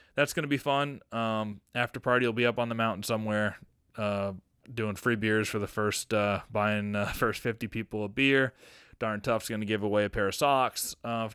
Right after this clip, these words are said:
to the first fifty people to that after party. So should be a good time. Um, also, you're gonna get really good deals on tickets at, at, uh, Total Archery Challenge to Huntstock. So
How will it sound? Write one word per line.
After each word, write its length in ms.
to 100
the 80
first 300
fifty 240
people 260
to 120
that 140
after 300
party. 340
So 280
should 200
be 140
a 40
good 200
time. 580
Um, 600
also, 240
you're 60
gonna 160
get 140
really 200
good 140
deals 240
on 120
tickets 380
at, 220
at, 260
uh, 200
Total 260
Archery 320
Challenge 480
to 120
Huntstock. 580
So 340